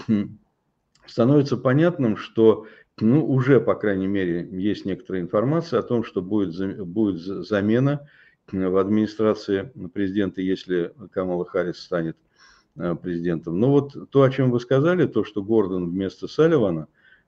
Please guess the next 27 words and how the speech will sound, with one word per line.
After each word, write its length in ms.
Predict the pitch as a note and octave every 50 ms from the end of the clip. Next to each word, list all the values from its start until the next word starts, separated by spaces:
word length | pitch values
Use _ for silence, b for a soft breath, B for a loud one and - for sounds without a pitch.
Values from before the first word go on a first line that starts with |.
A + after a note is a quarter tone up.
| _ -
это 240 | A2+ B2 - C#3
ключевая, 600 | C3+ C3+ C3 C3+ C3 - D3 C#3+ B2+ G#2 F2+ E2 D#2
на 140 | D2+ D#2 D2
самом 260 | - E2+ D#2+ D#2 D2+
деле, 180 | D#2 D2+ D2+ D2+
на 120 | D#2+ E2 E2+
мой 140 | E2+ D#2+
взгляд, 280 | D#2 - - D#2 D2+ D2+ _ _ _ - -
м, 440 | F#2 F2 E2+ E2+ E2+ E2 D#2+ E2 E2 - - F2
замена, 420 | F2+ G#2 G#2 A#2 C#3 D#3+ E3+ D3+
потому 320 | C3 - - F#2 F2+ F2 -
что 140 | - - F2
Салливан, 460 | - - A#2+ A#2+ A#2+ A2+ G#2+ G#2 - b b b b b b b b _ _ - -
м, 160 | G#2+ G2+ G2 F#2
был 160 | A2+ A2+ G#2+
тем 220 | A2 - A2+ G#2 G2+
человеком, 600 | - - G2+ G2+ G#2+ B2 C#3+ D3 D3 C#3 A2 -
который 400 | - G2+ - - A2+ A2 A2+ G#2+
символизи-, 640 | - - G#2+ G2+ G2+ G#2+ G#2+ G#2 F#2 F#2+ A#2 A#2+ -
который 380 | - - G#2 - B2+ A2 A2 G2+
ассоциируется 800 | F#2 - - G2 - - A#2 B2+ C3 C3 A#2+ A2 - - - G2+
именно 260 | G#2+ A2 A2 G#2 G2
вот 140 | F2+ F2+ E2+ -
с 80 | -
этой 300 | A2 G2+ - G#2 G2 b b b b b b b b _ _
<clears throat> 600 | - - - - _ - - F#3+ D3 C3 C3 -
осторожной, 880 | - G#2+ - - - A#2 A2+ A2+ B2 C3 C3+ A2 A2+ G#2 F#2 D#2+ D2